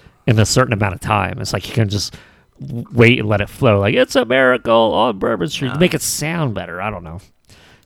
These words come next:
Speaker 1: That's
Speaker 2: don't
Speaker 1: just,
Speaker 2: know. I
Speaker 1: like,
Speaker 2: was
Speaker 1: my
Speaker 2: swept
Speaker 1: picky
Speaker 2: up.
Speaker 1: opinion of it. That's all. <laughs>
Speaker 2: I was swept up in the emotion, and I watched it after the fact.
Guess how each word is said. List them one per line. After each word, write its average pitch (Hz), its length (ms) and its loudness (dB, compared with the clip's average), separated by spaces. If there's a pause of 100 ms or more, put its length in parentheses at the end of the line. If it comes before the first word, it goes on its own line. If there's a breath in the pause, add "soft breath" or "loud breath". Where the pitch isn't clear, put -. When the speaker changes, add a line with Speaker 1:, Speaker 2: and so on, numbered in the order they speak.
Speaker 1:
That's 185 140 6
Speaker 2:
don't 131 60 -2
Speaker 1:
just, 123 100 2
Speaker 2:
know. 143 60 10
I - 20 10
Speaker 1:
like, 185 60 8
Speaker 2:
was 185 60 4
Speaker 1:
my 123 140 10
Speaker 2:
swept 127 220 6
Speaker 1:
picky 123 160 4
Speaker 2:
up. 101 80 -2
Speaker 1:
opinion 110 320 0
of 92 160 -4
it. 95 100 -4
That's - 220 -6
all. - 180 -12 (100)
<laughs> - 100 -6
Speaker 2:
I 175 160 2
was 185 180 0
swept 151 200 -4
up 143 140 -8
in 135 60 -4
the 123 100 -4
emotion, 113 460 -8
and 135 160 2
I 175 100 6
watched 156 300 0
it - 100 -12
after 156 300 0
the 110 100 -8
fact. - 440 -8